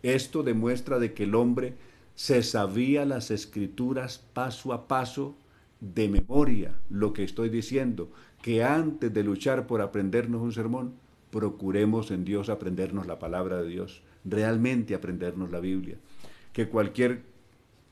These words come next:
si tenemos, eh, si hacemos un recorrido estudiando la palabra de Dios, en el momento que necesitemos, el Espíritu Santo nos va a recordar la palabra de Dios.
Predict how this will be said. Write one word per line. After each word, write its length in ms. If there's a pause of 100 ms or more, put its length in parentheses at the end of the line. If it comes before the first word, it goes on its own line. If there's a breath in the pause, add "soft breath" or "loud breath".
(600 soft breath)
si 240
tenemos, 800 (720)
eh, 680
si 180
hacemos 400
un 120
recorrido 600
estudiando 560
la 160
palabra 420
de 120
Dios, 340 (340 soft breath)
en 220
el 120
momento 760
que 100
necesitemos, 1120 (420 soft breath)
el 200
Espíritu 500
Santo 380
nos 200
va 60
a 40
recordar 680 (180)
la 300
palabra 480
de 80
Dios. 320